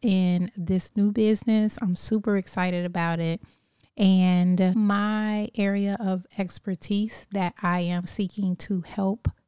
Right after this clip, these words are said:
people with is execution.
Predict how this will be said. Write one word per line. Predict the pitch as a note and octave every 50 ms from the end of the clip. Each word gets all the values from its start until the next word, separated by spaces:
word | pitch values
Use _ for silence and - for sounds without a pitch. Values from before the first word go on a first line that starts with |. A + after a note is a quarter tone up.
| _ _ _ _ _ _ _ _ _
people | - A#3 A3 - A3+ G#3 F#3
with | G3 G3+ G3+ G#3+ A3+ - - - - _ _
is | - A3 G#3 G#3 G#3+ G#3 G3+ G#3 G#3 G#3 G3+ G3 - - - - -
execution. | F#3 F3 - - - F#3 D#3+ - G#3 F#3+ F3+ D#3+ - - G3 F#3+ F3 F#3 F3+